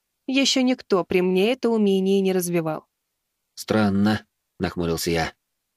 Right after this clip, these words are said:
Speaker 2: «Я думал, уже полно народа, что смогли это сделать».
Speaker 1: «Дорогой мой»,
Speaker 2: нежно, словно ласковая матерь, сказала она.
Speaker 1: «Таких смельчаков, как ты,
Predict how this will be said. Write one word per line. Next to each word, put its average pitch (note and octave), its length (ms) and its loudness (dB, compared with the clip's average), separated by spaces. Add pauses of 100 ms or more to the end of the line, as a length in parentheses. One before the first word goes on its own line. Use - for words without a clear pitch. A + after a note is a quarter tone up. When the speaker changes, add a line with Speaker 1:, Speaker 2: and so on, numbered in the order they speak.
(140)
Speaker 2:
«Я B2+ 160 -2
думал, C#3 340 2
уже B2+ 220 2
полно A#2+ 320 0
народа, A2+ 400 2
что F#2+ 200 -4
смогли F#2 340 -2
это F2+ 240 -6
сделать». D#2+ 420 -6 (560)
Speaker 1:
«Дорогой A3 560 0
мой», F#3+ 560 -4 (600)
Speaker 2:
нежно, G2+ 340 2
словно F2 340 -2
ласковая F#2 460 -2
матерь, G#2 340 0
сказала F2 420 -4
она. D#2+ 320 -8 (680)
Speaker 1:
«Таких A#3 320 -2
смельчаков, G#3+ 640 -2
как - 240 -2
ты, G#3 380 -4